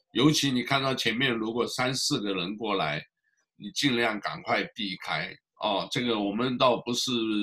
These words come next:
别的，你除非你有办法，你有功夫，你学了太极拳，你有办法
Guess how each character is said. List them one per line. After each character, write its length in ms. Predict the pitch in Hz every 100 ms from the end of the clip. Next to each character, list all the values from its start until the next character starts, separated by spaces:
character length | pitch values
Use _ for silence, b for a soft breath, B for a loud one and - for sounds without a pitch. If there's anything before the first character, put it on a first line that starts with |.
| 98
别 160 | 95 95
的， 140 | 101
你 160 | 95 110
除 160 | - 131
非 80 |
你 160 | 135 123
有 160 | 131 120
办 200 | 139 117
法， 160 | 104 90
你 100 | 120
有 160 | 101
功 260 | 98 131 127
夫， 240 | 120 120 110
你 120 | 104
学 220 | - 110
了 100 | 127
太 160 | 127 135
极 220 | 123 120
拳， 260 | 113 113
你 100 | 110
有 180 | 123 107
办 260 | 113 131
法 80 | 113